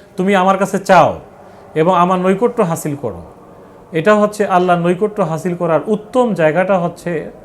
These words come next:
রাত্রের শেষ তৃতীয়াংশ, শেষ ভাগ যেটা। এই সময় যদি কেউ উঠে আল্লাহর কাছে চায়,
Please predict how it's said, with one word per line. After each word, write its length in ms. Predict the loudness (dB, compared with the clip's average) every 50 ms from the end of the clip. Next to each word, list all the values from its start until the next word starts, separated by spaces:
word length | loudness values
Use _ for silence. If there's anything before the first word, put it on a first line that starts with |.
| -20 -10 -4
রাত্রের 460 | -2 0 0 -2 -2 -6 -4 -4 -4
শেষ 360 | -4 -6 -10 -8 -6 -6 -6 -8 -12 -20 -20 -20 -20 -20 -20 -20 -10 -6
তৃতীয়াংশ, 580 | -6 -4 -2 -2 -2 -2 -2 -4 -8 -12 -16 -16 -16 -16 -20 -10 -6
শেষ 200 | -4 -4 -4 -2
ভাগ 240 | -2 -2 -2 -2
যেটা। 300 | -4 -10 -12 -12 -12 -16 -20 -20 -20 -20 -20 -20 -20 -20 -20 -20 -20 -8 -2
এই 160 | -2 -2 -2
সময় 320 | -2 -4 -2 0 0 0
যদি 220 | 0 -2 -4 -4 -6
কেউ 220 | -4 -4 -4 -2
উঠে 520 | -2 -4 -4 -4 -6 -6 -6 -6 -6 -6 -6
আল্লাহর 260 | -4 -4 -4 -6 -6
কাছে 240 | -8 -8 -8 -8 -8
চায়, 420 | -4 -2 -2 0 0 0 -2 -4